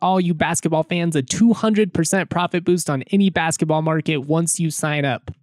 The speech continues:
DraftKings is safe, reliable, and secure, making it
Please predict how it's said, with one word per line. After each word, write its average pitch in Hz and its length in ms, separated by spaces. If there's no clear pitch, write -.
DraftKings 180 640
is 127 240
safe, 208 480
reliable, 160 640
and 196 280
secure, 180 520
making 175 280
it 135 100